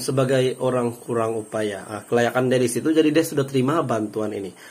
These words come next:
Jadi, tuan-tuan dan puan-puan, kepada anda yang layak, bantuan J K M adalah untuk semua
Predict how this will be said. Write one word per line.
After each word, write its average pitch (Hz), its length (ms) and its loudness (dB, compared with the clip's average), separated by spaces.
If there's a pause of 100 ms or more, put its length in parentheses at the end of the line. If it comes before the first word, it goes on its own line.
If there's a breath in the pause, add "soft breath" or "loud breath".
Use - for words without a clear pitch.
(120 loud breath)
Jadi, 240 240 2
tuan-tuan 226 320 6
dan 143 80 2
puan-puan, 110 320 -2
kepada 117 320 -2
anda 143 160 0
yang 147 240 4
layak, 131 240 0
bantuan 147 480 0
J 127 160 -6
K 147 160 -4
M 147 80 -4
adalah 123 400 -2 (320 loud breath)
untuk 160 240 -2
semua 185 480 4